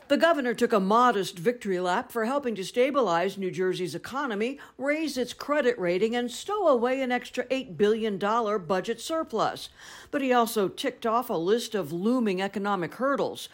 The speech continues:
among them tax revenues that have fallen short, down five hundred thirty million dollars or about three percent since last July compared to the prior year. But Murphy's hoping to see improvements.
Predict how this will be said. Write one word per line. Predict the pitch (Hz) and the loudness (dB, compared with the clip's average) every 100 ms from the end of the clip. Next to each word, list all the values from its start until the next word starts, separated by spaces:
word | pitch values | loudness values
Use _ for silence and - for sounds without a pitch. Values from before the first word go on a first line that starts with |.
| - - - | -16 -14 -4
among | 180 190 214 233 | 2 4 4 2
them | 269 269 | 0 0
tax | - 339 339 - | -4 -4 -4 -2
revenues | 202 180 180 208 226 | -2 0 0 -2 -2
that | 233 | 0
have | 247 | 0
fallen | 233 226 214 247 254 | 0 0 2 2 -2
short, | 247 349 277 123 - - - | -2 2 2 0 -8 -20 -8
down | - 175 190 | -2 -2 -2
five | - 185 180 | 2 2 2
hundred | 190 196 190 | 0 0 0
thirty | - 202 214 | 0 0 0
million | 185 190 190 185 | -2 -2 -2 0
dollars | 214 240 208 196 | 2 2 0 -2
or | 202 | 0
about | 190 196 214 - | 2 2 2 -2
three | 254 285 | -4 -4
percent | - 175 156 311 254 240 - - | -4 -6 -4 -2 -2 -4 -10 -16
since | - 320 285 285 | -6 -2 -2 0
last | 220 254 285 285 | 0 2 2 -2
July | 226 233 294 240 147 | 0 2 4 4 2
compared | - 160 143 170 170 | 0 -4 0 2 2
to | 175 | -2
the | 165 | -4
prior | 170 160 170 160 | 0 4 4 2
year. | 143 175 254 165 - - - - - | 0 -2 -2 -2 -6 -18 -20 -20 0
But | 202 240 - | 4 4 4
Murphy's | 247 254 247 262 233 | 0 2 2 -2 2
hoping | 208 208 226 | 0 2 -2
to | 220 269 | -4 -4
see | 302 269 | -2 -2
improvements. | 277 277 339 302 180 139 - - | -2 0 0 0 -2 -6 -8 -14